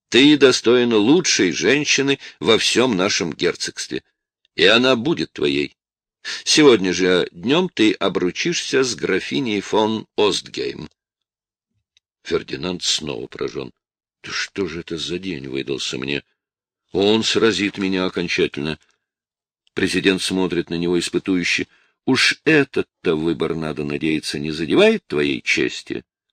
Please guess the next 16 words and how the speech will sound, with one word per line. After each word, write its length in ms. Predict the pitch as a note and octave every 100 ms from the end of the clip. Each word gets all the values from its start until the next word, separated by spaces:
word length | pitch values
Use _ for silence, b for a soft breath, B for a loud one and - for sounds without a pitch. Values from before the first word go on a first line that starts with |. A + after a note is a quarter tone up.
| _ _ _ _ _ _ -
Фердинанд. 680 | - - D#2 D2+ D2 - _ _ _ _ _ _ _ _ _ _ -
"Нет, 500 | D#2 G2+ - - _ _ _ _
отец. 460 | - - - - - _ _ _ _ _ _ - B B
Всякого 540 | - G#2+ A2 G2+ G2
другого 600 | F#2 A2 G#2+ A2 E2 B1+ _ _ _ _ _ _
Фредерика 760 | - F2 F#2 G#2 A#2 - F#2+
фон 380 | - G#2 G2 - -
Остгейм 800 | A2+ B2 F#2+ F2+ A#2+ A#2+ B2 - _ _ _ _ -
могла 460 | F2+ F#2 E2+ F2+ E2+
бы 300 | F#2 F2+ -
осчастливить". 960 | - - - - - - B2+ - - _ _ _ _ _ _ _ _ _ _ _
В 120 | -
крайнем 400 | - D2 C#2+ C2+
замешательстве 600 | - C2+ - D2 - -
про 160 | - D2
себя. 300 | - D2